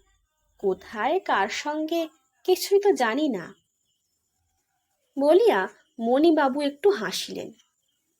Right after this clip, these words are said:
এমন সময়, "কেমন আছেন আজকে আপনি?" বলিয়া দুয়ার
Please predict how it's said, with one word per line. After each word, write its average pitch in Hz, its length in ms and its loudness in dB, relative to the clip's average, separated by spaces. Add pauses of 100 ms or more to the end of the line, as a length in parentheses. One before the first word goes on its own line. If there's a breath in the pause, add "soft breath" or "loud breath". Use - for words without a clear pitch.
(400)
এমন 330 340 2
সময়, 370 600 -2 (1000)
"কেমন 269 320 2
আছেন 262 360 0
আজকে 233 340 -2
আপনি?" 240 300 0 (1300)
বলিয়া 294 520 2 (340)
দুয়ার 269 420 0